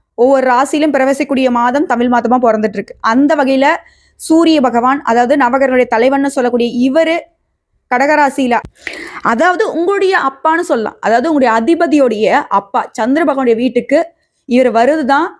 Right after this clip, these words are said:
ஆடி மாதம். ஆடி மாதம் அப்படின்னாவே அம்மனுடைய அருளாசி பெறுவதற்கான மாதம்னு சொல்லலாம். அதாவது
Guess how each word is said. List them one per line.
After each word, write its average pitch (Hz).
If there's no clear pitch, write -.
ஆடி 233
மாதம். 180
ஆடி 277
மாதம் 294
அப்படின்னாவே 233
அம்மனுடைய 302
அருளாசி 302
பெறுவதற்கான 247
மாதம்னு 220
சொல்லலாம். -
அதாவது 262